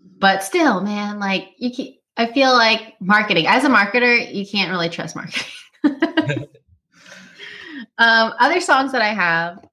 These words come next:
Speaker 1: are, um, Work Remix by A$ap Ferg and, um, Long Live the Chief by Jidenna.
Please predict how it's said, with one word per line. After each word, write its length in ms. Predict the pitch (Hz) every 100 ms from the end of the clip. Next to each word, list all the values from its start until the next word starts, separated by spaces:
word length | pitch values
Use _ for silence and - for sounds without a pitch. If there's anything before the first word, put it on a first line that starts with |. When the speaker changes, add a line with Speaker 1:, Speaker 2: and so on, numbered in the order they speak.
| _
Speaker 1:
are, 500 | 185 175 170 170 170
um, 380 | 160 160 143 - _ _
Work 420 | 165 202 233 226
Remix 460 | 185 196 202 208 -
by 100 | -
A$ap 340 | 185 196 185
Ferg 460 | 185 185 190 208 208 _ -
and, 500 | 175 175 170 170 -
um, 540 | 170 165 160 165 190 _ _ _ _ _
Long 300 | 185 196 202
Live 160 | 214 190
the 60 | 190
Chief 400 | - 214 220 208
by 200 | 175 170
Jidenna. 840 | 170 160 165 170 190 190 208